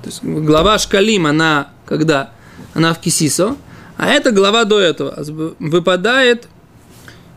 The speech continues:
э, Рош Ходеш Адар на главу Тецаве. Омар Раби Ицхак Навха. Коро Шисо Бевато Тецаве. Читают шесть человек главу Тецаве.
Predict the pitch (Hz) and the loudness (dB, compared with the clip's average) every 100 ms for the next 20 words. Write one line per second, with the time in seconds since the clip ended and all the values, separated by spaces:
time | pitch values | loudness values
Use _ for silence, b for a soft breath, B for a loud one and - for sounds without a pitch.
0 | - - 147 139 135 135 131 131 131 131 | -12 -4 0 2 2 2 2 2 2 0
1 | 139 - 151 156 - 233 220 185 185 226 | -2 0 0 2 2 0 2 0 0 0
2 | 208 170 165 196 196 165 170 143 120 - | 2 2 2 2 0 0 0 0 -2 -6
3 | - - - - - - - B B B | -20 -20 -20 -20 -20 -20 -20 B B B
4 | B B - 254 240 220 - - 165 170 | B B -2 2 4 2 -2 -6 -2 0
5 | 160 185 226 - 185 190 190 170 - - | 2 0 0 -2 0 0 0 -2 -8 -12
6 | - 190 226 214 - 180 165 190 180 165 | -2 2 4 2 0 -2 0 0 0 0
7 | 156 147 196 196 185 147 131 135 - - | 0 0 -2 -2 -2 -2 -4 -6 -8 -2
8 | 196 214 208 208 208 - 170 156 175 135 | 0 0 0 -2 -2 0 0 0 0 -2
9 | - 160 147 160 190 175 156 139 123 143 | -6 -2 0 0 -2 -2 -2 -2 0 -4